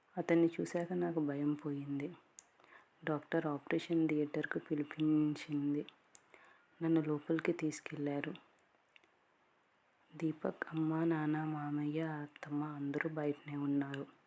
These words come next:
నాకు భయంగా అనిపించింది. దీపక్ వెంటనే ఆపరేషన్ చేయించుకుంటాను అని చెప్పాను. దీపక్ నా పక్కనే ఉన్నాడు. ఏదో ఇంజెక్షన్ ఇచ్చారు. మత్తుగా అనిపించింది. అయినా నా కళ్ళు తెరిచే ఉన్నాయి. దీపక్ నాకు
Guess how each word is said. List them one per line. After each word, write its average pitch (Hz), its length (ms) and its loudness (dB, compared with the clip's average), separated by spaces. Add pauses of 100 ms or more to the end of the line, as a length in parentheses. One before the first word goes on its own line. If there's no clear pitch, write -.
(260)
నాకు 156 220 -4
భయంగా 147 440 0
అనిపించింది. 147 720 -2 (680)
దీపక్ 160 280 2 (460)
వెంటనే 160 400 2
ఆపరేషన్ 160 560 -2
చేయించుకుంటాను 151 1000 -2
అని 156 180 0
చెప్పాను. 147 600 -2 (720)
దీపక్ 160 340 -2
నా 165 100 0
పక్కనే 156 440 0
ఉన్నాడు. 151 500 2 (160)
ఏదో 160 180 2
ఇంజెక్షన్ 156 580 -2
ఇచ్చారు. 156 480 -4 (720)
మత్తుగా 160 480 0
అనిపించింది. 147 720 2 (680)
అయినా 165 200 4
నా 170 160 2
కళ్ళు 156 320 -2
తెరిచే 151 460 -4
ఉన్నాయి. 147 420 0 (920)
దీపక్ 156 480 -4
నాకు 165 440 2